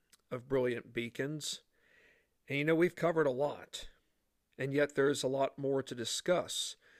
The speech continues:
So, I'm wondering what many of you all are thinking right now. What could we be discussing about tonight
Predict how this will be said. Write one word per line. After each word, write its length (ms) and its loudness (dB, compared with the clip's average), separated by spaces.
So, 480 4
I'm 140 -4
wondering 460 0
what 240 2
many 220 0
of 100 -2
you 120 4
all 140 6
are 80 2
thinking 400 -8
right 220 -2
now. 260 -8
What 260 -2
could 160 -2
we 160 -2
be 160 -4
discussing 640 -2
about 320 -4
tonight 580 -6